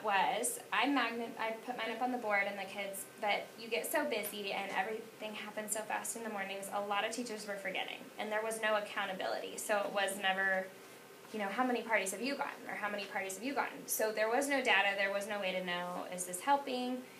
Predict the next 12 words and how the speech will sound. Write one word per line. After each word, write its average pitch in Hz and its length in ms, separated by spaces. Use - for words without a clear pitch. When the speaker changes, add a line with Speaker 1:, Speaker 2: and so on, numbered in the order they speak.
Speaker 1:
And 208 200
no 220 140
one 220 160
was 208 180
running 185 320
any 190 180
attendance 202 480
reports, 190 400
so 196 220
we 190 160
didn't - 280
know. - 160